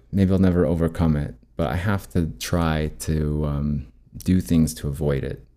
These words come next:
whether or not it continues to exist. I can still do some sort of, like, uh, risk aversion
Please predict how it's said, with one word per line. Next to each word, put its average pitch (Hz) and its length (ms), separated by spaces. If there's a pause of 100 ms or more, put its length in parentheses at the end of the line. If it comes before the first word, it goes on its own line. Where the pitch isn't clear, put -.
(180)
whether 85 240
or 78 40
not 73 320
it 71 120
continues 78 460
to 73 120
exist. 71 460 (480)
I 80 100
can 80 160
still 82 380
do 80 300
some 76 220
sort 76 220
of, 73 120
like, 76 320
uh, - 300 (520)
risk 87 280
aversion 80 680